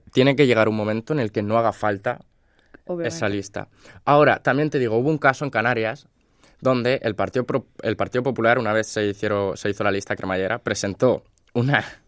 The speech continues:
Speaker 1: <laughs> una lista donde más del sesenta por ciento eran mujeres.
Speaker 2: Mm.
Speaker 1: Entonces, ¿qué pasó? Se lo echaron para atrás y fue como un poco de decir, "Queréis que incluyamos a las mujeres, metemos mujeres y no me dejáis".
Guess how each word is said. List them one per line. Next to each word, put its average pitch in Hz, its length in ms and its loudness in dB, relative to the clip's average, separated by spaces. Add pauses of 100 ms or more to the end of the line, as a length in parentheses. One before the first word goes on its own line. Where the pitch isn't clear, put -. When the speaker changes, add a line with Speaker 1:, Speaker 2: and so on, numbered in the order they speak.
Speaker 1:
<laughs> - 300 -20
una 143 240 2
lista 135 440 -4 (380)
donde 123 300 2
más 123 200 2
del 156 120 2
sesenta 127 300 -4
por 120 120 -4
ciento 127 420 -4 (200)
eran 110 180 -2
mujeres. - 400 -8 (360)
Speaker 2:
Mm. 196 60 -16
Speaker 1:
Entonces, 143 340 -4
¿qué 143 80 0
pasó? 135 220 0
Se 110 120 -4
lo 98 80 0
echaron 113 280 -2
para 113 180 2
atrás 120 340 -2 (840)
y 135 240 0 (200)
fue 139 300 2
como 143 240 2
un 139 140 -2
poco 139 320 2
de 127 120 4
decir, 110 520 -2 (600)
"Queréis 117 240 -4
que 160 80 0
incluyamos 131 420 -2
a 123 40 -2
las 123 100 0
mujeres, 120 420 0
metemos 110 320 -2
mujeres 131 420 -2
y 139 40 -4
no 131 80 -2
me 123 80 -2
dejáis". 104 500 -4